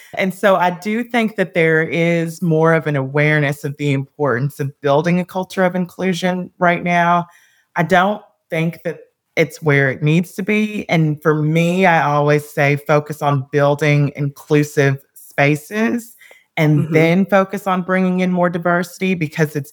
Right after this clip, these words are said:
Speaker 2: Yeah.
Speaker 1: integrated a lot more easily. But there's definitely a positive shift with it. I'm interested to see what the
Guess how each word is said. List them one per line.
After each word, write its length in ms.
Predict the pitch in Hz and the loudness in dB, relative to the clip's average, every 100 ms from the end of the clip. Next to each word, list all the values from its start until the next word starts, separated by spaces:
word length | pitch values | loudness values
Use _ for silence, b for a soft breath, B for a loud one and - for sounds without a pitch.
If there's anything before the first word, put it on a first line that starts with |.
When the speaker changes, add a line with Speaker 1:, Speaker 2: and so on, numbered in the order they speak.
| - | -2
Speaker 2:
Yeah. 80 | 156 | 0
Speaker 1:
integrated 540 | 160 160 160 160 160 | 0 0 0 0 0
a 60 | 151 | 0
lot 260 | 151 147 160 | 0 0 0
more 260 | 151 139 | -2 -4
easily. 720 | 143 147 143 185 185 196 190 b b b b | -6 -8 -8 -4 -2 -2 -4 b b b b
But 220 | - 175 - | 0 0 0
there's 260 | 190 175 | -6 -2
definitely 360 | 202 240 330 202 | -2 -2 -2 -2
a 80 | 131 | -4
positive 760 | - - 175 214 190 165 131 | -6 -4 2 2 2 -4 -10
shift 460 | - - 135 139 - | -10 -6 -6 -6 -12
with 160 | 127 - | -12 -10
it. 300 | 127 135 147 - | -10 -8 -10 -10
I'm 140 | 147 | -10
interested 540 | 160 170 165 175 - 160 | -6 -6 -4 -6 -6 -8
to 80 | 147 | -8
see 200 | 156 143 | -4 -2
what 180 | 139 139 - | -2 -4 -4
the 320 | 135 131 | -2 -2